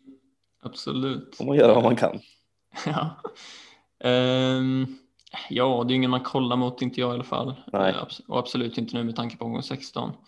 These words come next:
Speaker 2: Nej.
Speaker 1: Eh, men Milosevic-assisten var ju skön, som vi varit inne på.
Speaker 2: Mm.
Speaker 1: Eh,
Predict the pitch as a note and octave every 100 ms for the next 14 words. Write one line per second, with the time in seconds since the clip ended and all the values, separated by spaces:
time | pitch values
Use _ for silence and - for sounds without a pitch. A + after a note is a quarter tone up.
0 | - G2 F#2 - - _ _ _ - -
1 | - C3 C#3 C#3+ C#3 C#3 C3+ C3+ C3+ C3+
2 | C3 C3 B2+ - B2+ B2+ B2+ - B2+ B2+
3 | B2+ B2 A#2+ - B2 B2 B2 _ G#2+ A2+
4 | C3+ B2+ _ _ _ _ - - _ -
5 | - - - - - - -